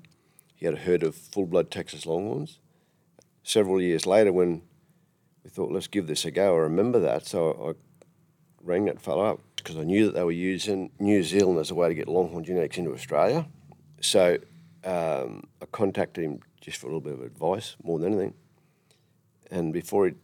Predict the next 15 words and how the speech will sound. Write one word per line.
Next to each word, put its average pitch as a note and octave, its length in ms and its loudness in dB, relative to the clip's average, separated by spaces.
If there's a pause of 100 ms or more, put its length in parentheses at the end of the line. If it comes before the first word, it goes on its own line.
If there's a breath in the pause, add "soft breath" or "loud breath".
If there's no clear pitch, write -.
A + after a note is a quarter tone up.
(160)
before G#2 500 0
I'd E2 140 -2
got F#2 100 2
off E2 80 -6
the C2+ 60 -12
phone F#2+ 340 2
to E2 160 -4
him, G2+ 260 -2 (340)
we'd E2 260 -6
made E2 160 0
a D2 40 -4
deal E2 360 0
on C#2+ 160 -2
buying D#2+ 340 0
some D2 300 -8